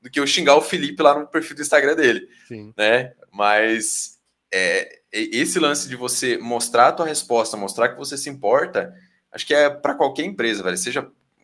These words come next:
Speaker 1: né, pe-, marca pessoal,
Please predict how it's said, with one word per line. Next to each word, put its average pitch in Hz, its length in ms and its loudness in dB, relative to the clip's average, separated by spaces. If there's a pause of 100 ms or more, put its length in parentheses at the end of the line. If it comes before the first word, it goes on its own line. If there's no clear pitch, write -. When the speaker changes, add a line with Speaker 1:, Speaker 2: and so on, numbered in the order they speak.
(220)
Speaker 1:
né, 104 300 2
pe-, 98 340 -10 (260)
marca 107 340 0
pessoal, 92 840 2